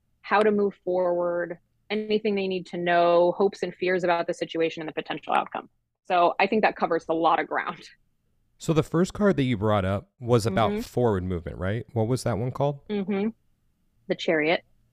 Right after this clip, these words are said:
Speaker 2: The Chariot. And how many Chariot-like cards are there?
Speaker 1: So the Chariot is the only one that's the Chariot. Um,
Speaker 2: Mm-hmm.
Speaker 1: it's part of the Major Arcana card. So it's
Speaker 2: The
Speaker 1: about,
Speaker 2: Major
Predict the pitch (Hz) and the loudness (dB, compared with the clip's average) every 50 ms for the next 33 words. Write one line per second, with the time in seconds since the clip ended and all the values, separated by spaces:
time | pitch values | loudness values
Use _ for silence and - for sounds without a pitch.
0 | _ _ _ _ _ - - 107 - - 110 101 92 82 - - - 123 117 110 | _ _ _ _ _ -12 -12 -6 0 2 2 4 2 0 -2 -2 -2 0 0 0
1 | 107 101 - - _ _ _ _ - - - - 160 180 180 170 143 117 - - | -2 -4 -6 -12 _ _ _ _ -10 -2 0 2 2 4 2 0 0 -4 -6 -6
2 | - - 123 117 110 110 87 - 104 101 98 - - - - 90 87 - 92 90 | -2 0 0 2 2 0 -2 -6 -10 -10 -10 -10 -6 -4 -4 -4 -4 -4 -6 -8
3 | 82 76 76 87 92 _ _ _ _ _ _ _ _ _ _ _ _ _ _ _ | -8 -10 -10 -12 -14 _ _ _ _ _ _ _ _ _ _ _ _ _ _ _
4 | _ - 208 208 208 202 196 185 175 190 - - 254 247 254 262 254 233 226 - | _ -2 0 2 4 4 4 4 2 0 0 2 4 6 8 8 6 6 4 2
5 | 214 202 196 196 190 190 190 185 185 180 175 - _ - - - - 165 156 151 | -2 -6 -4 -6 -6 -4 -4 -4 -4 -6 -8 -8 _ -10 -10 -6 -4 -4 -4 -2
6 | 147 147 156 - - _ _ _ _ _ - 185 175 165 160 165 - 180 180 - | 0 0 0 0 0 _ _ _ _ _ 0 0 2 2 0 0 0 -2 -2 0
7 | - 196 175 170 170 180 180 175 170 160 165 - 170 156 156 160 - - - 147 | 0 0 0 2 0 -2 -4 -4 -4 -6 -4 -4 -2 -2 -2 -4 -6 -8 -10 -10
8 | 147 147 - - 147 156 160 160 - 180 175 170 - 180 160 175 180 180 175 127 | -10 -8 -6 -4 -2 -2 -2 2 4 4 4 4 4 2 2 4 4 6 6 6
9 | 127 - | 4 4